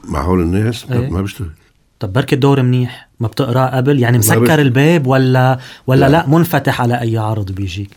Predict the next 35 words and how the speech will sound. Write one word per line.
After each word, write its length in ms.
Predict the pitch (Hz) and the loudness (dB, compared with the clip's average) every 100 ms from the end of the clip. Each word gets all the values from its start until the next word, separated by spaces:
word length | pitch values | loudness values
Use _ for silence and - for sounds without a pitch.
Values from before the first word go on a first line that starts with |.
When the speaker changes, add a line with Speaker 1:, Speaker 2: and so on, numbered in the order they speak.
| - | -6
Speaker 1:
لا، 280 | 92 92 - - - | -4 -4 -6 -20 -12
م-، 600 | - - 101 - - 123 | -12 -10 -12 -12 -8 -6
مش 160 | 117 | -2
أي 300 | 156 127 101 | 2 2 2
دور 240 | 90 90 76 | 2 0 -2
بقبله. 420 | - 58 58 95 _ _ 135 | -6 -10 -14 -16 _ _ -6
Speaker 2:
مم. 180 | 107 - _ _ _ _ _ _ _ | -6 -6 _ _ _ _ _ _ _
Speaker 1:
مش 120 | - - | -8 -4
أي 160 | 87 | -2
دور 180 | 71 60 | -4 -8
بقبله. 420 | 67 - 58 - - _ _ | -10 -12 -14 -16 -20 _ _
يعني 160 | 85 87 | -10 -6
دور 240 | 90 104 | 0 0
بده 240 | 90 87 87 | 0 -4 -4
يسبب 400 | - 90 107 95 | -4 -2 -2 0
لي 80 | |
وجع 280 | 90 90 85 | 0 0 -2
راس 300 | 90 85 - | -2 -4 -4
ويسبب 420 | 78 - 92 101 | -10 -8 -8 -6
لي 340 | 92 - - 82 | -4 -4 -4 -2
إهانة 420 | 92 90 82 76 | 0 0 0 -2
إلي، 380 | - 92 82 80 | -4 -4 -4 -4
لشخصيتي 720 | 71 - 73 - 90 - 69 - _ _ - - - _ - | -8 -10 -8 -4 -4 -4 -10 -12 _ _ -20 -20 -20 _ -6
أو 180 | 82 85 | -2 0
لبلدي 680 | 90 90 98 78 76 76 82 | 2 2 0 0 -2 -2 -2
أو 240 | 85 82 | -2 -2
لأي 540 | 80 82 - 98 92 | -2 -4 -4 -4 -4
شيء 260 | 78 87 85 - _ _ 92 | -4 -6 -6 -10 _ _ -2
أو 100 | 101 | 0
لمجتمعي، 640 | 101 98 113 87 85 110 _ _ _ _ _ _ _ | 2 0 0 0 -2 -8 _ _ _ _ _ _ _
آه، 180 | 101 98 | -10 -6
ما، 140 | 110 104 | -4 -2
ما 140 | 107 | -2
في 160 | 101 90 | -2 -4
بشتغله. 600 | 90 95 - 92 85 | -8 -12 -12 -12 -12